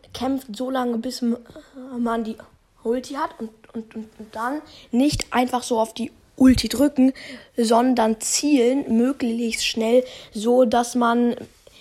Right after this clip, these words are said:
mit der Ulti jeden Gegner trifft, weil dann wird Mortis gehealt und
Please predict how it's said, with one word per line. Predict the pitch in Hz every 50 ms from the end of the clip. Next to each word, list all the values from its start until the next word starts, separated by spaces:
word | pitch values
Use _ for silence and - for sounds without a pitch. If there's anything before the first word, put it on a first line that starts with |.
| - - - _ - 240
mit | 240 254 254 -
der | 240 240 233 220 - - _ _ _ _ _ _ _ _ _ _ _ - _ _ _ _ _ _
Ulti | - 277 277 269 - - 247
jeden | 233 214 208 240 262 277 302 311 294 254 214
Gegner | 240 254 269 269 262 _ _ _ _ _ - 220 214 208 -
trifft, | - - 269 294 370 - - - - - - - - - - _ -
weil | 226 226 233 233 233 226
dann | 220 233 226 226 233 226 226 226 196 196 202 208 208
wird | 247 262 262 262 - _ _ -
Mortis | 220 214 214 214 226 - 240 226 226 - _
gehealt | - 240 226 202 220 254 254 285 302 339 403 427 - - - _ _ _ _ - - - _ -
und | 277 277 285 285 285 277 262 - - - - -